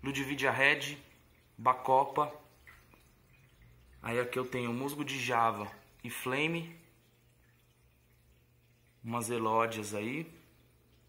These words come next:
Uma anúbia lanceolata, acho.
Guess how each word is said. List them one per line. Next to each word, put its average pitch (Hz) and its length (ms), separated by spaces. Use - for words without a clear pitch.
Uma 120 760
anúbia 131 680
lanceolata, 110 840
acho. - 300